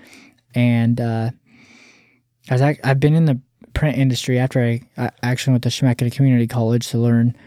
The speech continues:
how to do what I do in screen printing and embroidery.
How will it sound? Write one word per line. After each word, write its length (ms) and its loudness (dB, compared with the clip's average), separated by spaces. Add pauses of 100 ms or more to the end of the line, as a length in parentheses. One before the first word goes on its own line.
(140)
how 120 -4
to 100 0
do 400 0 (380)
what 160 2
I 120 2
do 420 -4
in 80 0
screen 320 0
printing 240 2
and 80 0
embroidery. 640 0